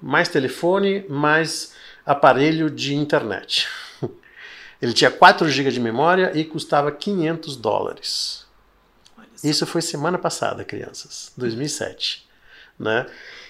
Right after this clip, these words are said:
Speaker 1: E aí o que acontece, né? Em dois mil e cinco surge o YouTube,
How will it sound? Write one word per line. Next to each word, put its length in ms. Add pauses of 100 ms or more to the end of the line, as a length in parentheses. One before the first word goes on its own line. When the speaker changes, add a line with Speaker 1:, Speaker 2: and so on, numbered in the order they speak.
Speaker 1:
E 160
aí 220
o 20
que 60
acontece, 600
né? 300
Em 100
dois 200
mil 100
e 40
cinco 840
surge 360
o 40
YouTube, 640